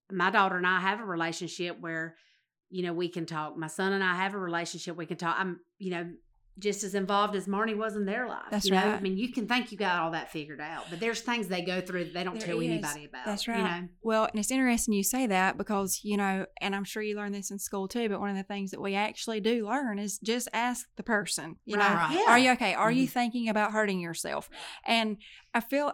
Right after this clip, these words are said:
Speaker 2: I've had to do that a couple of times in, in my job, and I've had to do that a couple of times with family members, and it's hard to
Speaker 1: Mm-hmm.
Speaker 2: do that. It's hard to ask
Speaker 3: Yeah.
Speaker 2: that,
Speaker 3: Mm-hmm.
Speaker 2: and I,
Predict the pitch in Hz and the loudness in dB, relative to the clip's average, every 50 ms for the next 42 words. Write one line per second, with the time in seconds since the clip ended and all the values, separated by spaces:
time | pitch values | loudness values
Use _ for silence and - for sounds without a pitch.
0 | - - 233 226 254 285 294 294 262 277 269 269 262 240 220 214 214 - 240 226 | 2 2 2 2 2 0 2 2 2 4 4 4 4 4 2 2 0 0 -2 0
1 | 233 214 214 208 - 226 185 190 202 220 247 254 - - - 214 208 202 202 202 | 0 0 -2 0 0 0 0 2 2 2 0 0 -2 -2 -4 -4 -2 -2 -4 -6
2 | - - - 208 202 202 196 202 196 190 208 196 190 196 202 214 220 214 208 208 | -6 -6 -4 -2 0 0 0 0 0 0 0 0 2 2 4 4 4 2 0 0
3 | 202 202 240 226 202 202 196 220 220 220 214 208 202 208 202 - - _ _ - | -2 -2 -4 -4 -4 -2 -4 -4 -2 -2 -2 -2 -2 -2 -2 -4 -6 _ _ -20
4 | - _ _ _ _ _ _ _ _ _ _ _ _ _ - - 254 233 240 233 | -20 _ _ _ _ _ _ _ _ _ _ _ _ _ -4 0 0 0 0 0
5 | 214 208 - 247 220 202 202 202 190 233 214 - 240 220 208 208 208 202 190 190 | -4 -2 -2 0 2 2 2 2 0 -2 -2 2 2 2 4 4 2 2 2 2
6 | 190 190 190 190 196 208 233 - - - - - - - - 214 214 262 320 330 | 2 2 2 2 2 0 0 -2 -4 -10 -14 -20 -12 -4 0 2 2 2 2 2
7 | - - 294 320 370 370 311 220 185 170 175 - - - 202 196 - 247 202 220 | 0 2 4 4 4 6 4 2 2 0 -4 -10 -14 -16 -6 -2 0 2 4 4
8 | 214 208 190 190 196 190 190 202 240 285 - - 247 254 277 320 330 269 202 - | 4 4 4 4 4 4 4 2 2 0 -2 -2 0 2 4 4 4 2 0 -2
9 | - 165 180 180 170 160 139 135 190 185 180 180 180 175 - - 170 160 160 180 | 0 0 0 0 0 -2 -4 -2 0 0 2 2 0 -2 -2 -4 -8 -6 -6 -6
10 | 175 156 - - - 220 220 214 202 202 196 196 190 190 - _ _ _ _ _ | -8 -10 -8 -2 2 2 4 4 4 2 0 0 -2 -4 -6 _ _ _ _ _
11 | _ - - _ _ _ - - 226 226 | _ -20 -20 _ _ _ -2 0 0 0